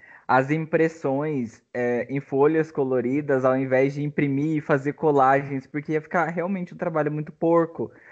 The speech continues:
Eu detesto trabalhar com colagem, eu não gosto, eu acho que fica, tipo, pra trabalhar com colagem tem que fazer um trabalho muito bem feito, senão fica aquelas marcas de cola, assim, no meio do papel, sabe? Mas,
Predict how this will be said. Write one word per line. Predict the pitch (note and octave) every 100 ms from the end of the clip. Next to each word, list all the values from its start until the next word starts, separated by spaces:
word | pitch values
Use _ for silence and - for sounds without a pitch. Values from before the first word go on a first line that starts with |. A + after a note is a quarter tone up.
| - -
Eu | C3
detesto | C3+ E3 D#3+ D#3 D#3+ D3
trabalhar | B2 B2+ A#2+ A#2+ A#2
com | A#2+
colagem, | B2+ A#2 G#2+ G#2 G#2+ A2
eu | A2+
não | B2
gosto, | C3+ B2+ C3 C3
eu | B2
acho | A#2 A#2+
que | A#2+
fica, | B2+ A2+ A#2+ -
tipo, | - A#2+ G2 -
pra | C3+ C#3+
trabalhar | E3+ E3 D3+ C#3+
com | C#3
colagem | C3+ B2+ C3+ C#3+
tem | C#3+
que | F#3
fazer | F3
um | E3
trabalho | E3 D3 C#3+
muito | C#3+ C#3+
bem | D#3+
feito, | E3+ C3+ -
senão | C#3+
fica | D3+ F3+
aquelas | F3+ E3+ F3+
marcas | D3+ D#3 D#3+
de | D3+
cola, | C3+ C3 C3
assim, | - C3+
no | C3
meio | B2+
do | B2
papel, | B2+ B2 G#2+
sabe? | G#2+ A2 G#2 G2 _ - - - _ -
Mas, | C3 B2+ C3 B2+ B2 A#2+ A2+ G#2